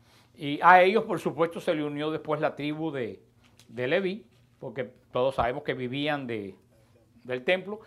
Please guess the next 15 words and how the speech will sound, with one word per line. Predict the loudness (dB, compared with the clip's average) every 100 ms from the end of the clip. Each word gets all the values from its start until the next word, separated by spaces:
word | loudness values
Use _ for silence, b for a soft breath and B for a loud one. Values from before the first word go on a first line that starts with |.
| B
Pero | -2 2 6
los | 8
levitas | 6 4 0
tenían | 0 -4 -2
cuarenta | 0 0 -2
y | -4
ocho | -4 -6
ciudades. | -8 -2 2 2 0
Ustedes | -6 -4 -4
se | -4
recuerdan | -6 -4 -2 -2
las | -6
ciudades | -4 -2 -2
de | -2
refugio. | -4 -2 -2 -2